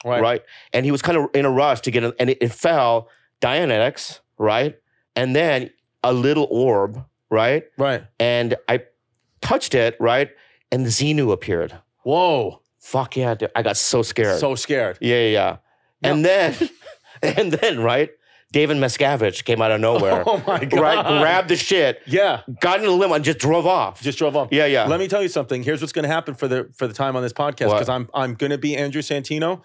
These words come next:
Speaker 1: but I'm gonna be a little bit different. And the key difference is, guess what? I'm gonna be the Andrew Santino who isn't mean to you. I'm gonna be the Andrew Santino who's nice to you
Speaker 2: Holy
Speaker 1: and who
Speaker 2: shit.
Speaker 1: doesn't have a, a compilation of,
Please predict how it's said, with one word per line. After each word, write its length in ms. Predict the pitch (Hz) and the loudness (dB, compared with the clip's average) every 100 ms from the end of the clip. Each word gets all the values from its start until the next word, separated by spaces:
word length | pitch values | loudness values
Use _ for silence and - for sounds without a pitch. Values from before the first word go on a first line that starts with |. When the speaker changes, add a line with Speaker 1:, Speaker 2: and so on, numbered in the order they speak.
| _ 127 | _ -6
Speaker 1:
but 80 | 143 | -4
I'm 120 | 131 | -2
gonna 240 | 123 143 139 | -2 -4 -2
be 220 | 143 139 139 | -2 -2 -2
a 80 | |
little 200 | 127 135 | -2 -2
bit 140 | 131 123 | -2 -2
different. 320 | 170 180 123 | -4 -4 -4
And 80 | 123 | -6
the 60 | |
key 160 | 117 139 | -6 -4
difference 240 | 165 156 | -4 -6
is, 120 | 135 117 | -10 -4
guess 280 | 143 135 | -4 -2
what? 160 | 156 127 | -2 -2
I'm 140 | 127 156 | -4 -4
gonna 140 | 185 | -4
be 100 | 139 | -4
the 100 | 127 | -4
Andrew 140 | 123 123 | -4 -6
Santino 520 | 131 117 131 123 113 _ | -8 -6 -4 -4 -6 _
who 160 | - 143 | -8 -4
isn't 300 | 147 127 127 | -4 -4 -6
mean 240 | 113 110 104 | -8 -10 -12
to 100 | 110 | -12
you. 220 | 98 101 _ _ _ - | -10 -12 _ _ _ -6
I'm 140 | 151 | -4
gonna 120 | 165 | -2
be 60 | 139 | -2
the 80 | 135 | -4
Andrew 160 | 117 | -6
Santino 460 | 113 123 - 131 117 | -8 -8 -6 -4 -4
who's 200 | 127 120 | -6 -6
nice 280 | 131 127 - | -4 -4 -8
to 120 | 117 | -10
you 200 | 107 98 - | -10 -10 -10
Speaker 2:
Holy 160 | - 147 | -4 0
Speaker 1:
and 80 | 170 | 0
who 60 | |
Speaker 2:
shit. 100 | 131 | 2
Speaker 1:
doesn't 300 | 170 185 156 - _ | 2 0 -2 -8 _
have 220 | 151 135 | -4 -4
a, 60 | 120 - | -4 -6
a 180 | 135 123 | -4 -4
compilation 680 | - 127 135 127 127 117 135 | -4 -6 -2 -2 -2 -4 -4
of, 160 | 117 | -6